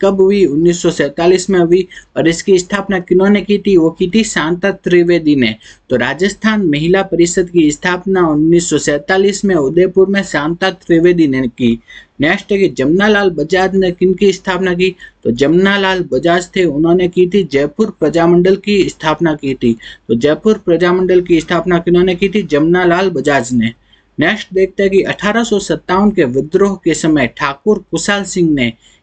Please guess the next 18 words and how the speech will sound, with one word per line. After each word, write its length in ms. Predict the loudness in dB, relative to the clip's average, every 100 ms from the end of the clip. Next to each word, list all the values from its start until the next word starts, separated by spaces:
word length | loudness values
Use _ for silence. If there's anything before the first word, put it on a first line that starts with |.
| _
किस 260 | -2 -2 0
जगह 440 | 0 2 0 -2
विद्रोहियों 840 | -4 -2 -2 0 0 2 2 2 0
का 180 | -2 -2
नेतृत्व 760 | 0 -2 -4 -2 -2 -4 -10
किया? 380 | -8 -2 -2 -4 -12 _ _ -4
तो 80 | -4
ठाकुर 480 | -2 -6 -2 -2 -2
कुशाल 440 | -6 -6 -4 -4
सिंह 240 | -4 -2
ने 160 | -2 -2 -6
कहाँ 240 | -4 -4
से 180 | -2 -2
विद्रोहियों 720 | -2 -2 0 2 0 0 -2
का 140 | -2
नेतृत्व 760 | -2 0 -2 -2 -4 -4 -4 -6
किया 280 | 0 0 0
था? 220 | -4